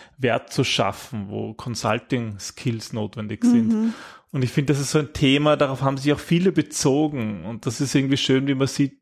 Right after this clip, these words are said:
Speaker 1: dass sich Business-Analyse auch wandelt, dass das auch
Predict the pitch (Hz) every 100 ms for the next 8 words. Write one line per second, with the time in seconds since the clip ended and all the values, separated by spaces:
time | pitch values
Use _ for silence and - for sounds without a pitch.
0 | _ 139 - 135 - 147 - 139 131 131
1 | 131 135 127 - 117 120 160 123 101 -
2 | 123 - 123 123 123